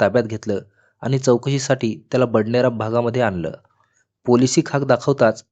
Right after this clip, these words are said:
त्यावेळेस त्याने "मला माहीत नाही" अशी उडवाउडवीची उत्तरे दिली. पण नंतर मात्र त्याने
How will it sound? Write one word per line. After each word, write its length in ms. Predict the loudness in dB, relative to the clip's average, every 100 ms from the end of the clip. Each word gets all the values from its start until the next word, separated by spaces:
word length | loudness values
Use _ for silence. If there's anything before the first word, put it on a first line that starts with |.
| _ 0
त्यावेळेस 380 | 2 2 0
त्याने 180 | -2 -2
"मला 220 | 0 -2
माहीत 340 | 0 -2 -2 -6
नाही" 240 | -6 -8 -12 _ _ -10
अशी 200 | -2 0
उडवाउडवीची 580 | 2 4 4 2 0
उत्तरे 300 | -4 -2 -2
दिली. 340 | -2 -4 -6 -14 _ _ _ _ _ 0
पण 80 | 2
नंतर 320 | 0 0 0
मात्र 360 | 0 -2 -4 -6
त्याने 380 | _ -6 -2